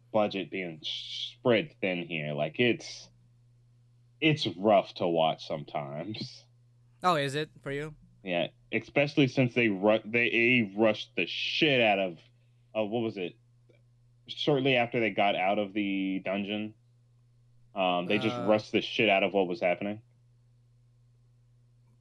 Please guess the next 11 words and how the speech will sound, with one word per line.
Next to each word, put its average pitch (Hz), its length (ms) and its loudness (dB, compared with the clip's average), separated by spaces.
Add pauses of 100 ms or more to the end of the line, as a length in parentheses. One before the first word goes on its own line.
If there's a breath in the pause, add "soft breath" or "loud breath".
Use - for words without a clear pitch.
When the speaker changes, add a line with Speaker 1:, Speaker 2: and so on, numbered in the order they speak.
(1200)
Speaker 2:
Wait, 143 200 -4
out 139 200 -2
of 127 100 -6
the, 120 1120 -8 (140)
the 123 120 -12
Ryzen 123 460 -10
dun-, 170 220 -8
the, 127 420 -8
the 135 100 -8
Ryzen 139 320 -8
dungeon? 202 380 -12